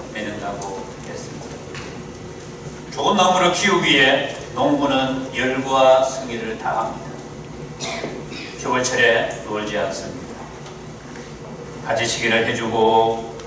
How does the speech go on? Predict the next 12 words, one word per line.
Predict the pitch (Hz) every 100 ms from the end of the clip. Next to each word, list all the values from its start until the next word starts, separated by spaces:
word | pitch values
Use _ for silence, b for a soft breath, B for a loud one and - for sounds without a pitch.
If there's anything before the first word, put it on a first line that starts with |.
| -
거름을 | - 113 113 113
준비해서 | 117 117 113 110 113 110 117
넣어주고, | 110 113 110 110 113 113 113 113 - 113 - - - -
겨울과 | 123 123 117 117 117
봄에 | 117 113 110 113 113 113 -
나무 | - 113
주위에 | 107 113 107 104 104 101
뿌려줍니다. | 101 - 92 - - - - - - - - - - - - - - - - - - -
이렇게 | 175 160 151
하는 | 143 143 139
이유는 | 131 135 262 135 - - - - -
좋은 | 139 139 147 151 160 -